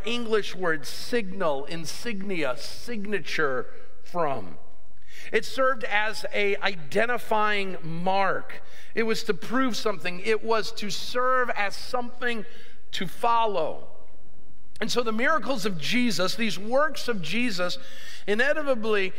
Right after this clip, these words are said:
were the dots on the treasure map to where we would find treasure.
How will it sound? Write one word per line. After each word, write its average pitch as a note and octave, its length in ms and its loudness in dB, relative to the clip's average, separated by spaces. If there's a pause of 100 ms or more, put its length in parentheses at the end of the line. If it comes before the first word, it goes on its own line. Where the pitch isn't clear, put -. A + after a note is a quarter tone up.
(180)
were G#3 200 2
the G3 100 0
dots G3+ 640 0 (100)
on A#3 540 0
the F#3 80 0
treasure G#3+ 560 0
map D#3+ 420 0 (880)
to F#3 120 0
where A#3 260 2
we G#3+ 160 0
would G#3 160 0
find G3 340 0
treasure. F#3 560 0